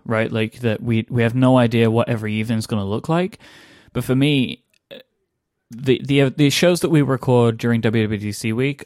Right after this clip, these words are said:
are some of the most important shows that we record in the entire year. And we don't know what the situation would be like at any of the potential venues that we're gonna go to 'cause we've never seen them.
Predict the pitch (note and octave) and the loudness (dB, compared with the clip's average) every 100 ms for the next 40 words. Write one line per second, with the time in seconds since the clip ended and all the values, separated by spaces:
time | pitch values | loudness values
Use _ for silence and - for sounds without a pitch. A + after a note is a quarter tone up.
0 | - A2 G#2 A#2+ A2 A2 G#2+ G#2 A#2+ A#2 | -6 -4 -2 -2 -2 -2 -2 -4 -6 -8
1 | - - A2 G#2+ - G#2+ F#2+ - G#2+ G#2+ | -8 -6 -6 -6 -6 -6 -6 -4 -4 -4
2 | - _ - C3 G#2 G2+ A2+ G#2 G#2 G2+ | -10 _ -8 -6 -4 -4 -2 -2 -2 -2
3 | C#3+ F#3 - - - - _ B2 A#2+ A2+ | -2 -4 -14 -20 -20 -20 _ -2 0 0
4 | A2+ - _ - - B2+ C#3 C#3+ C#3+ C#3 | -4 -8 _ -16 -8 -4 -2 2 2 2
5 | _ - B2+ B2 A#2 A#2 - - - B2 | _ -4 2 2 2 0 -2 -8 -2 0
6 | A#2 A#2+ A2+ G#2+ A#2 A2+ G#2 - - A#2 | 0 -2 -6 -4 -2 -2 -2 -6 -4 0
7 | B2 C3+ B2 A#2 - B2 B2 A2+ A2+ A2 | 2 2 0 -6 -4 -2 -2 -2 0 0
8 | G#2 G#2+ G#2+ G#2 G#2 A#2+ A#2 - G#2+ - | -2 -4 -4 -4 -2 0 0 0 -8 -6
9 | G#2+ G#2+ G#2 - A2+ G#2 G2 | -8 -6 -6 -2 -2 -4 -10